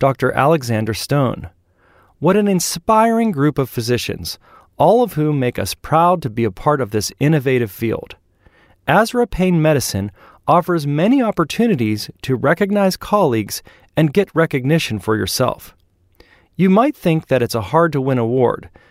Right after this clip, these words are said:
but it is truly an open and welcoming process. The next time you see an award nomination process has opened, please take the time to think about those who deserve recognition. And remember,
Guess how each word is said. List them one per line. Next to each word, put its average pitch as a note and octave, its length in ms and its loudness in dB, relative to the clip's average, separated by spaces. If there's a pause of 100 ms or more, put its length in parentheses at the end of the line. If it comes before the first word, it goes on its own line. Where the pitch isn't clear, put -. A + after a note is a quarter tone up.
(180)
but F#3+ 160 2
it E3+ 160 0
is F3 160 2
truly A#3+ 480 0
an B2+ 200 2
open F#3 380 2
and B2 180 -2
welcoming C#3 420 0
process. - 680 -4 (460)
The C#3+ 100 -6
next A3+ 260 0
time G3 300 0
you D3 80 0
see F3+ 340 -2
an B2+ 160 -2
award D3 320 2
nomination C3+ 600 -2
process C#3 580 -2
has A#2+ 160 -4
opened, - 440 -2 (480)
please C4+ 280 0
take A#3 240 -2
the E3 80 0
time C#3 340 -2
to B2 80 -4
think G#3 240 -2
about A#2+ 340 0
those D#3+ 280 2
who B2+ 140 -4
deserve A2+ 420 0
recognition. A2 760 -2 (680)
And D3+ 160 2
remember, C#3 580 0